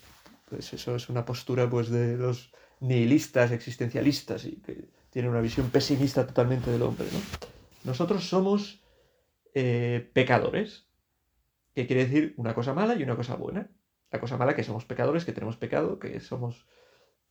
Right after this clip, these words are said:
que nos desviamos del camino que tenemos que seguir. La cosa buena, que, eh, Cristo ha venido a salvarnos a nosotros.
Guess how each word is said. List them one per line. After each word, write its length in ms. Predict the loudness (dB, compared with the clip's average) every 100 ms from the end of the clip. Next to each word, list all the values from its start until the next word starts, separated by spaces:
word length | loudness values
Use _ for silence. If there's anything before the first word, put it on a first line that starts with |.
| -6
que 100 | -2
nos 160 | 0
desviamos 560 | 0 2 4 4 2 -2
del 120 | -2
camino 260 | -2 -2 -4
que 80 |
tenemos 260 | -4 -4 -6
que 80 | -8
seguir. 200 | -8 -6
La 120 | -4
cosa 240 | -4 -2
buena, 400 | 2 4 4 -2 -10 _ _ -4
que, 380 | -2 -2 -8 _ _ _ _ _ -2
eh, 280 | -2 0
Cristo 640 | -2 -2 -2 0 0 -2 -2
ha 80 | 0
venido 300 | 2 2 2
a 20 |
salvarnos 580 | 2 6 6 6 0 -4
a 60 |
nosotros. 760 | -6 -8 -10 -10 -12 -14 -18